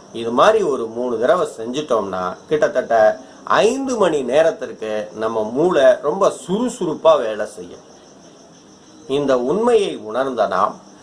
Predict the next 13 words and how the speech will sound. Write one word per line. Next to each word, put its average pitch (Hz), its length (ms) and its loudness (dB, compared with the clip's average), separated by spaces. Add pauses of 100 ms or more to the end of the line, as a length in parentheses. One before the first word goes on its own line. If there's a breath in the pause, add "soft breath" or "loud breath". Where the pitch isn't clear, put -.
(160 loud breath)
வாழ்வியல் 208 840 2
யோகத்தின் 120 560 -4
முதல் 214 380 2
நிலை 156 380 0
பயிற்சியாகிய 113 960 0 (100)
இந்த 107 280 -4
தாரணா 170 680 2
என்ற 120 280 -2
பயிற்சியை 101 640 -8 (100)
இனி 156 260 -2
வரும் 117 380 -2
ஒவ்வொரு 190 580 2
நாளும் 117 480 -6